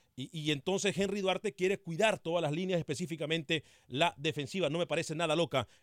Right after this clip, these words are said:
esa alineación que nos confirma el señor José Ángel Rodríguez, Lucho.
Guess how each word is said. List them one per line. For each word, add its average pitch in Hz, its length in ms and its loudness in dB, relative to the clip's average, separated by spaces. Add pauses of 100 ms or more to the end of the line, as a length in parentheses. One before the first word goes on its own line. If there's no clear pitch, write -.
esa 147 240 -2
alineación 147 520 -4
que 127 120 -6
nos 117 100 -6
confirma 135 380 -8
el 123 60 -6
señor 123 220 -4
José 123 200 -2
Ángel 120 180 0
Rodríguez, 104 320 -4
Lucho. 92 240 -10